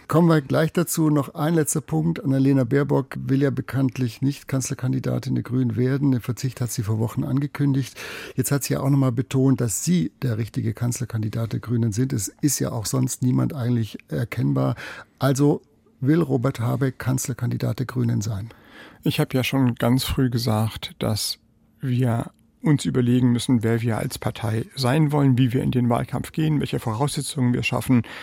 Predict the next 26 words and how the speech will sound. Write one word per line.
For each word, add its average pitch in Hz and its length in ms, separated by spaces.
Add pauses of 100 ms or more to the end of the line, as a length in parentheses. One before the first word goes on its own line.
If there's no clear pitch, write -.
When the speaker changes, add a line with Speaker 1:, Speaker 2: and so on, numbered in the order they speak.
(600)
Speaker 2:
wofür 139 760
wir 120 160
Wahlkampf 117 460
machen. 120 360 (120)
Und 160 320 (180)
dann 139 420 (220)
stellt - 640
sich - 160
die 139 100
Frage 123 420
oder 120 220
wird 117 160
die 127 60
Frage 113 320
beantwortet, 113 720
wer 120 160
der 123 180
Richtige 127 340
ist, 151 320
wie 131 160
wir 123 60
die 127 80
richtige 131 360
Aufstellung 135 400
machen. 123 280
Und 113 160